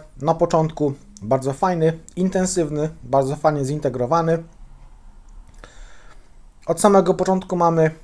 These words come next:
sporo wanilii, sporo karmelu, nawet powiedziałbym takie toffee gdzieś się przewija. Zaraz za tym idą suszone owoce, rodzynka, śliweczka, daktyl, mleczna czekolada,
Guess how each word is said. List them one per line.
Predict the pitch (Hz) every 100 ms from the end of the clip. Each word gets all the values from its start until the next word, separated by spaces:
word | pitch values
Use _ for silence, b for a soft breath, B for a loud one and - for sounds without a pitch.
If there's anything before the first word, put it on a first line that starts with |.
| -
sporo | - - 185 175
wanilii, | 170 175 160
sporo | 151 - 160
karmelu, | 160 147 151 175 160 156 -
nawet | 113 135 135
powiedziałbym | 139 151 143 143 139
takie | 143 123
toffee | - 196 196 165
gdzieś | 147 165
się | 185
przewija. | 170 - 160 165 202 - b b b b b b -
Zaraz | 131 196 190
za | 165 175
tym | 175 151
idą | 139 139 135 - _ -
suszone | - 170 - 156
owoce, | 131 127 170 165 139 -
rodzynka, | 113 139 139 156 143 123 - - -
śliweczka, | - - 139 143 139 - 117 -
daktyl, | 117 120 147 - 131 127 b b b b b b
mleczna | 143 165 165
czekolada, | 156 160 151 143 135 127